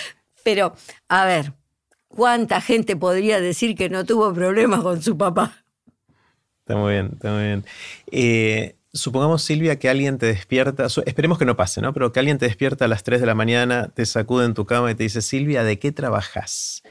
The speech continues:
Speaker 2: ¿Cuál sería tu respuesta si instantánea.
Speaker 1: Ah, de médica. Los
Speaker 2: Médica.
Speaker 1: médicos tenemos un,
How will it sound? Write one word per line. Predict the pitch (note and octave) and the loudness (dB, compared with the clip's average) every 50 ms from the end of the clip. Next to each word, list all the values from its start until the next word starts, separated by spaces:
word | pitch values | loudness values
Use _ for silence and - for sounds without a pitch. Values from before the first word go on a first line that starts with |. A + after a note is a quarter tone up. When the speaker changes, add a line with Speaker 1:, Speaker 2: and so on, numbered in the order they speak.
| _ _ _ | _ _ _
Speaker 2:
¿Cuál | - C#3 D3 | -2 -2 -2
sería | - - C3 C3 B2 A#2 | 0 -2 0 0 0 0
tu | - A2 | 0 0
respuesta | G#2+ G#2+ G2 - - A2+ G2 - - G2+ | 0 0 -2 -2 -4 -6 -4 -4 -6 -6
si | - - A2 G2+ G#2 G2+ G2 F#2+ - _ _ _ _ _ _ _ _ _ _ _ _ _ | -6 -4 -4 -2 -2 -2 -2 -4 -8 _ _ _ _ _ _ _ _ _ _ _ _ _
instantánea. | A2 G#2+ G2 - G#2 G#2 D#3+ D#3+ D#3+ | -8 -8 -4 -2 -2 0 0 2 2
Speaker 1:
Ah, | E3 | 2
de | - | 2
médica. | F3 E3 E3 D#3+ D#3 D3 D3+ D3+ D3 D3+ D3+ | 2 0 0 0 0 -2 -2 -4 -4 -4 -2
Los | D#3 D#3+ D#3+ E3 | -2 -2 -2 0
Speaker 2:
Médica. | - B2+ A#2+ A2+ G#2+ G2 - | 2 4 4 4 4 4 2
Speaker 1:
médicos | G2+ G2 | 2 2
tenemos | - D#3+ D#3+ E3+ E3 E3 D#3+ C#3 D#3 | 0 -2 -2 -2 -4 -4 -6 -6 -6
un, | D#3 D#3 D#3+ D#3 D#3 D3+ D3+ D3 D3 D3+ | -6 -6 -6 -6 -6 -6 -8 -8 -10 -12